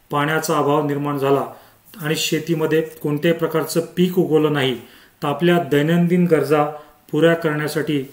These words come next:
शेतकऱ्यांना सावकारांकडून काय घ्यावं लागायचं, तर कर्ज घ्यावं लागायचं. आणि सावकारांच्या कर्जावरती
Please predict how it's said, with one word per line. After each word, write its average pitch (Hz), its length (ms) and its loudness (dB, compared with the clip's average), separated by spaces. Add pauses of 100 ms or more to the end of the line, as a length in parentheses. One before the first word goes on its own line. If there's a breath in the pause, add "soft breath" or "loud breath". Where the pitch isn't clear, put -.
(320 loud breath)
शेतकऱ्यांना 156 760 0
सावकारांकडून 156 920 -2
काय 156 180 -2
घ्यावं 156 180 0
लागायचं, 160 420 2 (420 loud breath)
तर 165 40 -2
कर्ज 165 420 2
घ्यावं 131 340 2
लागायचं. 113 400 -8 (640 loud breath)
आणि 180 300 4 (1040)
सावकारांच्या 170 800 0
कर्जावरती 160 1160 0